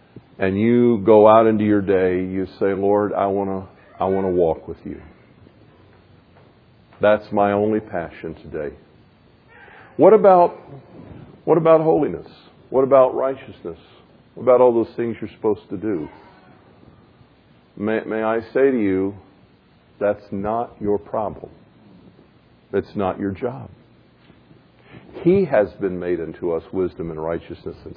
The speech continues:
sanctification. That's His job. That's not your job. Your job is to love Him and abide with Him.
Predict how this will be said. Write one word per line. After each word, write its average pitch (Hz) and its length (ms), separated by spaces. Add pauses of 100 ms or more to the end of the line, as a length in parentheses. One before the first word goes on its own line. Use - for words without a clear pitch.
(100)
sanctification. 82 840 (1000)
That's 151 280
His 151 240
job. - 380 (120)
That's 107 260
not 135 280
your 135 180
job. - 320 (640)
Your 147 320
job 95 560 (320)
is 107 180 (160)
to 92 280 (760)
love 123 680
Him 120 440
and 104 140
abide 98 460
with 92 180
Him. 78 320